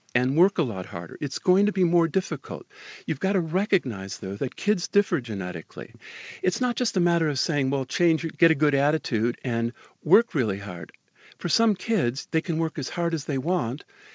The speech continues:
and they can have the best attitude in the world, but it doesn't mean that they're going to excel at academics. So I think the thrust of this is to say we need to individualize learning.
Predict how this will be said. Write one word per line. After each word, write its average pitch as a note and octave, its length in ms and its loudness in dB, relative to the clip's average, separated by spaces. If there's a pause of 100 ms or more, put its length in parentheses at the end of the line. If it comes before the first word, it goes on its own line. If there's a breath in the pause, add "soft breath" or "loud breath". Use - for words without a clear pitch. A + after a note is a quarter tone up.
(140 loud breath)
and C#3 140 2
they D3 80 0
can D#3 140 0
have D3+ 180 -2
the D3 60 -4
best D3+ 320 0
attitude C#3 480 -2
in C3+ 80 0
the B2+ 80 -2
world, C3 480 -2 (420 loud breath)
but E3+ 140 4
it E3 120 0
doesn't F#3 380 2
mean G#2+ 360 -4
that C3 140 -4
they're C#3+ 140 0
going B2+ 220 0
to A#2+ 120 -2
excel A#2+ 460 -2
at B2 80 0
academics. A2+ 800 -6 (540 loud breath)
So - 140 0
I D3+ 80 4
think G3 200 0
the - 80 -4
thrust - 480 -2
of G2 100 -8
this F#2+ 280 -8
is B2 220 -6
to C3 140 -8
say B2+ 240 -2
we C3 140 2
need C3 200 6
to - 140 -6
individualize B2+ 960 -2
learning. F2+ 340 -8